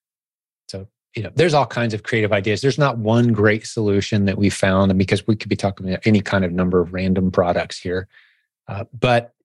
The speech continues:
the reality is, on a certain percentage of your products, you're just gonna end up with more inventory than you planned on. But it allow-, this allows me the opportunity to remind everybody, this is why we say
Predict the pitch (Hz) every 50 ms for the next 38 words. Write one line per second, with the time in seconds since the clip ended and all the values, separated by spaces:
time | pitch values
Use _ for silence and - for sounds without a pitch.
0 | _ - 120 110 107 117 120 123 127 131 127 123 123 120 117 113 110 107 107 101
1 | - - 110 107 104 - - 123 117 117 117 110 107 - - 123 113 110 98 107
2 | 98 - 98 95 95 - 113 107 98 95 90 87 90 - - - - - _ _
3 | _ _ _ _ _ _ _ _ _ _ _ _ _ _ _ _ _ _ _ _
4 | _ _ _ _ _ _ _ _ _ _ _ _ _ _ - 120 107 104 104 107
5 | 101 - - 107 95 95 104 98 95 92 95 - 98 - - 107 98 92 92 92
6 | 92 - - 92 90 82 90 90 95 92 - - 101 95 90 85 85 90 90 -
7 | - - - - _ _ - 165 156 123 - - 120 120 127 135 135 135 - 120
8 | 139 139 - 156 139 127 123 - - 120 104 113 107 101 - - - 147 165 156
9 | 117 104 - - - 98 95 95 113 156 185 180 147 110 104 95 95 95 92 92
10 | 101 98 104 101 95 104 151 160 - 120 110 98 - 120 135 147 127 104 101 101
11 | - - 127 117